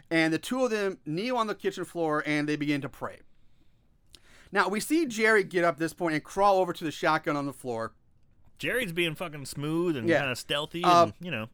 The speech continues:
Speaker 1: Now, during this prayer scene, Peter says things along the lines like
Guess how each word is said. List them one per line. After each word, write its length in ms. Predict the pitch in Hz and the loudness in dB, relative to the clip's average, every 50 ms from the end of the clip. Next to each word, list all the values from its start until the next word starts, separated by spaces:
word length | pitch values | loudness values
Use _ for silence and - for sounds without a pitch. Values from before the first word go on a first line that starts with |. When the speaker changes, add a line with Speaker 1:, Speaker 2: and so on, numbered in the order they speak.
| _ - | _ -2
Speaker 1:
Now, 180 | 180 190 185 175 | 0 0 0 0
during 400 | 165 - 233 240 302 330 320 277 | 2 4 8 8 8 8 6 4
this 160 | 240 208 - | 2 0 -2
prayer 380 | - - - 220 214 214 208 196 | -6 -2 2 4 6 6 6 4
scene, 280 | - - 185 160 151 143 | 2 0 0 0 0 0
Peter 340 | - - - 226 247 233 220 | -2 -4 -2 -2 0 0 -2
says 340 | - - 220 202 196 185 - | 0 0 2 2 2 0 -2
things 300 | - 190 185 175 175 165 | -4 -4 -2 -2 -4 -6
along 240 | 143 147 160 165 165 | -4 -2 0 0 0
the 60 | 156 | 0
lines 200 | 156 156 156 151 | 0 -2 0 -2
like 160 | 151 135 123 | -2 -2 -4